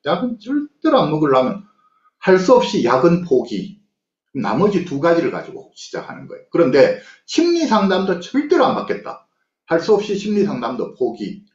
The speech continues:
그럼 남는 하나가 뭐냐면 가족 환자 관계만 남는다.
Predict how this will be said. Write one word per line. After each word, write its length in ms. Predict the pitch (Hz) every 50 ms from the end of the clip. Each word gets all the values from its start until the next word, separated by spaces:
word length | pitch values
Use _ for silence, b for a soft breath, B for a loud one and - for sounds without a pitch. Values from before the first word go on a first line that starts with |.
| _
그럼 220 | - 165 175 160 127
남는 340 | 107 110 131 147 156 165 143
하나가 380 | 135 123 123 117 117 113 104 95
뭐냐면 360 | 90 87 87 90 95 - B B B B B B
가족 480 | _ - 175 214 208 208 190 185 180 -
환자 320 | - 180 180 180 180 190 180
관계만 420 | 170 156 117 110 - - - - -
남는다. 480 | - - - - - _ - - _